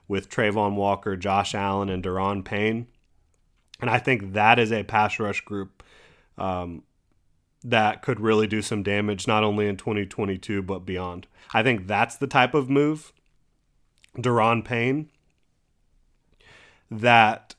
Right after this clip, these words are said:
would complement what you have really, really well. And what's it gonna cost? Well,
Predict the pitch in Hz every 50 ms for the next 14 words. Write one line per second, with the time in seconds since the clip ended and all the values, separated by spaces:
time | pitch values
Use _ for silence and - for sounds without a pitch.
0 | _ _ 135 127 120 110 101 101 - - 131 123 120 120 127 127 113 107 107 107
1 | 107 107 107 - 95 110 107 101 98 107 104 98 95 78 - - - - - _
2 | _ _ _ _ _ - 117 110 110 117 127 131 120 110 107 101 98 98 104 117
3 | 117 110 101 101 95 92 87 - - - - _ _ _ _ _ _ _ _ _
4 | - _ _ _ _ _ _ _ - 117 120 123 135 143 - 160 120 139 131 117
5 | - - - 110 101 95 - - - 123 120 120 117 117 - -